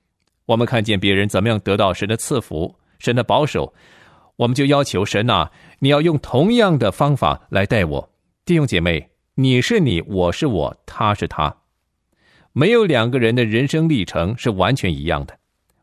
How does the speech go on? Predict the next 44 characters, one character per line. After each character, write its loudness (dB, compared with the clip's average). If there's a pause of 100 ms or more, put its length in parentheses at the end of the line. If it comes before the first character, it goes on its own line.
我 2
们 2
要 2
给 -2
神 -2
时 -4
间， 0 (460)
我 2
们 2
要 2
相 0
信 0
神 0
的 -4
智 -2
慧， -4 (480)
让 2
神 0
按 2
着 0
他 -2
的 2
时 -2
间， 0 (220)
照 2
着 0
他 0
的 0
心 0
意 -2 (140)
来 0
带 0
我 -2
们。 -6 (1080)
我 4
们 2
所 0
能 2
看 -2
的 -2
非 0
常 0
有 -2
限， -4